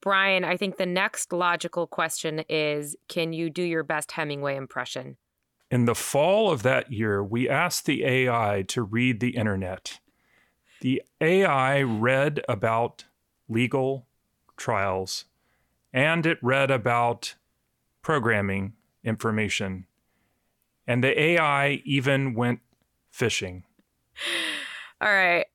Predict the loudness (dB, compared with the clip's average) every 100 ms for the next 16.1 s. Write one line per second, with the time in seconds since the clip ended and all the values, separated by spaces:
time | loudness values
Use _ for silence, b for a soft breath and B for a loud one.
0 | 0 4 4 4 2 0 0 0 -2 -2
1 | -4 0 2 6 4 2 -2 0 0 -2
2 | -2 0 2 2 -2 -4 -6 -6 -6 -8
3 | -8 -6 -6 -4 -2 0 -2 -4 -8 -8
4 | -8 -12 -12 -10 -8 -6 -4 -4 -4 -8
5 | -12 -14 -14 -8 -4 -2 0 2 4 2
6 | 2 2 2 2 4 4 4 2 2 2
7 | 2 2 0 0 0 0 2 2 2 2
8 | 0 -4 -2 -2 0 0 0 0 0 0
9 | 2 2 0 -2 -2 0 2 2 2 2
10 | 2 0 B B B 0 2 4 4 4
11 | 4 4 4 4 2 -2 _ 0 0 2
12 | 2 2 0 0 2 4 2 0 0 2
13 | 2 2 0 0 -2 0 0 0 0 2
14 | 2 2 2 0 0 0 -2 0 0 0
15 | -2 0 0 0 -2 -2 -4 -2 -2 -4